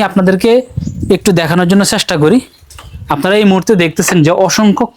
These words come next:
খরগোশ হচ্ছে, আহ, খাঁচায় বন্দি করা আছে এবং এখানে কিন্তু সাদা কালার, বাদামি কালার, কালো এবং অ্যাশ কালার অনেক ধরনের খরগোশ আছে। তো আমি যতটুকু সম্ভব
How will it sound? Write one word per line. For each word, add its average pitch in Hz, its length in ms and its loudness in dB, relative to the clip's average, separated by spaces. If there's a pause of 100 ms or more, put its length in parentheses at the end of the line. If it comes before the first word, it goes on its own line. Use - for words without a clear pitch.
(160)
খরগোশ 156 380 0
হচ্ছে, - 300 -2
আহ, - 680 -4 (100)
খাঁচায় 165 400 0
বন্দি 165 260 2
করা 202 160 2
আছে 156 140 -4
এবং 196 80 2 (100)
এখানে 185 240 0
কিন্তু 214 140 4 (100)
সাদা 151 360 0
কালার, 180 260 2 (360)
বাদামি 180 420 0
কালার, 180 220 2 (160)
কালো 180 300 2 (200)
এবং 175 220 2
অ্যাশ 151 180 -2 (120)
কালার 139 220 -2 (380)
অনেক 220 220 2
ধরনের 208 300 2
খরগোশ 156 340 2
আছে। 123 140 -2 (300)
তো - 100 -2
আমি 208 160 4
যতটুকু 208 360 2
সম্ভব 208 440 2